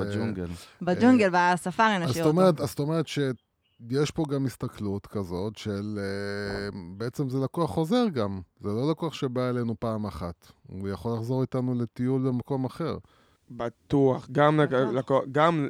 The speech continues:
Speaker 4: לא לק-, זה גם לקוח חוזר שיכול להיות, אה, וגם כמו שאמרת מקודם, זה לקוח, זה הסיווג הכי טוב,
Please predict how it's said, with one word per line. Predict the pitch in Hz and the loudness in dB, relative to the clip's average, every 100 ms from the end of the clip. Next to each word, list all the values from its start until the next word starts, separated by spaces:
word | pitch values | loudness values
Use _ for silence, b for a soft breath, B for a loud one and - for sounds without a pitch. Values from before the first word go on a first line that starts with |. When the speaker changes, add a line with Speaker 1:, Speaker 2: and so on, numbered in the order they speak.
| - | -4
Speaker 4:
לא | 135 139 | -2 0
לק-, | 139 - | 0 -4
זה | 120 127 | -8 -2
גם | 143 151 | 0 0
לקוח | 139 135 131 | 2 0 0
חוזר | 127 117 127 | -4 -2 -4
שיכול | - 113 113 120 | -4 -8 -4 -2
להיות, | 101 101 127 175 - _ b b b b | -2 0 0 -2 -8 _ b b b b
אה, | 120 117 107 | -4 -2 -2
וגם | 104 120 123 | -2 -2 -4
כמו | 123 | -4
שאמרת | 127 127 131 | -4 -4 -2
מקודם, | 135 147 214 196 165 | -2 2 4 4 2
זה | 123 123 | 2 2
לקוח, | 123 123 127 131 135 | 2 0 4 4 4
זה | 123 123 | 0 2
הסיווג | 120 120 117 117 117 127 127 | 2 2 0 -2 -2 -2 -2
הכי | 147 | -4
טוב, | - 180 143 | 2 2 2